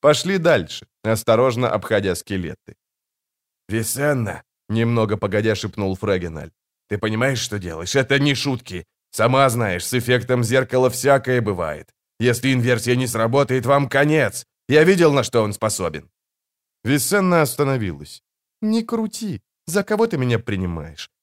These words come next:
Инверсия сработает, если..." "Если ты нас не обманул", вставил Корин глухим от ярости голосом. "А если обманул, так, говоришь, видел, на что способен твой ублюдок.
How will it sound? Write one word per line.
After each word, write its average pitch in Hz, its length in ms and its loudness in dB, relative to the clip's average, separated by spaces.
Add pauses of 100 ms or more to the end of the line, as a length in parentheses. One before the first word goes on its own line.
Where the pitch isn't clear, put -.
Инверсия 180 520 2
сработает, 170 640 0
если..." 160 460 -2 (380)
"Если 127 360 -2
ты 139 160 -4
нас 135 260 0
не 131 100 0
обманул", 127 600 0 (220)
вставил 107 500 2
Корин 117 420 2
глухим 104 420 -2
от 95 120 -2
ярости 92 420 -2
голосом. 82 580 -6 (480)
"А 101 80 0
если 123 300 0
обманул, 131 840 0
так, 95 260 -6
говоришь, 127 500 -2
видел, 123 440 -2
на 98 140 -2
что 107 200 -4
способен 98 520 -4
твой 98 200 -4
ублюдок. 95 520 -6